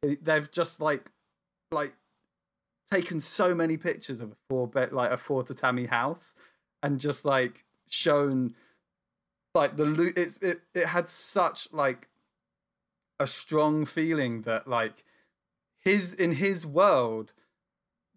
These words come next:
the, the, the place he's living, this four room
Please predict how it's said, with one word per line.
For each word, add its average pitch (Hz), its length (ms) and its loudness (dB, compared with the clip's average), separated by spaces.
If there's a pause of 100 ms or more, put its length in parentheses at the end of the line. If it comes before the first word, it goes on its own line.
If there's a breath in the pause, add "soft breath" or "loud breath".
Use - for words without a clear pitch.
(200)
the, 156 260 4
the, 151 400 2
the 160 120 2
place 214 340 0
he's 160 180 -6
living, 156 340 0
this 156 160 -4
four 170 460 2
room 143 640 -2